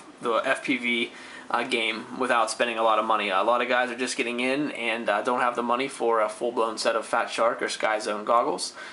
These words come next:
and so this is a great way to, uh, you know, f-, just put to dip your toe in the water and make sure it's for you. Uh, then when you're ready to graduate to a, a set of goggles, it also makes, uh, a great tool for your passengers, so they can come and you can bring some friends along and, and they can actually watch it and, and, uh,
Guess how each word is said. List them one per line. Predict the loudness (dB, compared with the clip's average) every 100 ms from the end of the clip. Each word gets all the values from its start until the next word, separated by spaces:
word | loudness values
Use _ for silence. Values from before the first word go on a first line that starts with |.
| -8
and | -4 -2
so | 0 0
this | -2
is | -2
a | -2
great | 0 0 2
way | 2 0
to, | -2 -4 0 2
uh, | 2
you | 0
know, | -2
f-, | -4 -8
just | -10 -10 -12
put | -10
to | -4
dip | -2 0
your | 0
toe | 2 0
in | 2
the |
water | 4 6 4
and | 2 0
make | -2
sure | 0 0
it's | 0
for | -4 0
you. | 2 0 -2 -8 -12 -2
Uh, | 0 2
then | 2
when | 0
you're | 2
ready | 2 2 0
to | -4 -4
graduate | 0 0 0 2 2 0
to | -2 2
a, | 2 4 2
a |
set | 0 -2
of | 2
goggles, | 4 4 4 0 -2 -6 -10 -12 -2
it | 2
also | 2 2
makes, | 0 0 0 2
uh, | 2 2
a | 2
great | 0 0
tool | -2 -4
for | -2 -2
your | 0
passengers, | 2 0 -2 -4 -4 -2
so | -2
they | -2 -4
can | -8 -4
come | 0 0 0
and | -4
you |
can | -4
bring | -2 -4
some | -4
friends | -2 -2 0
along | 2 2 2
and, | -2 -8 -14 -8 -4
and | -2
they |
can | 0 0
actually | 0 0 0
watch | 2 2 2 -2
it | -4 -4
and, | -4
and, | -4 -4 -2
uh, | 0